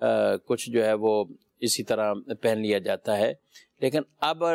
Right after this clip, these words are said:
لڑکوں کے انداز دیکھنے میں تو کوئی ہونٹ پر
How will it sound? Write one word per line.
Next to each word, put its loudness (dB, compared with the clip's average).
لڑکوں -2
کے 0
انداز 0
دیکھنے 0
میں 2
تو 2
کوئی 0
ہونٹ -2
پر 0